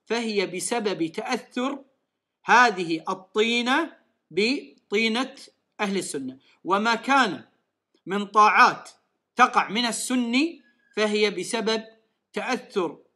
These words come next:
هذه الطينة، أي طينة السني، بطينة الرافضة. طيب، النتيجة؟ يقول النتيجة أن يوم القيامة ترجع الطي-، ترجع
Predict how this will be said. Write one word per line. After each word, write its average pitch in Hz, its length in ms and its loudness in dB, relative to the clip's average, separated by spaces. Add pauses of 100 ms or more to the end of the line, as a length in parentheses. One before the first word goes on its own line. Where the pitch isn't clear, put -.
(400)
هذه 190 400 4
الطينة، 190 480 0
أي 175 80 -2
طينة 220 240 0
السني، 226 680 -4 (180)
بطينة 208 500 -2 (400)
الرافضة. 143 500 -6 (520)
طيب، 254 240 0
النتيجة؟ 240 680 -2 (260)
يقول 170 260 -4
النتيجة 175 720 -6 (120)
أن 165 120 -8
يوم 190 240 -4
القيامة 175 480 -4
ترجع 165 400 -6
الطي-، 180 420 -8 (280)
ترجع 160 360 -2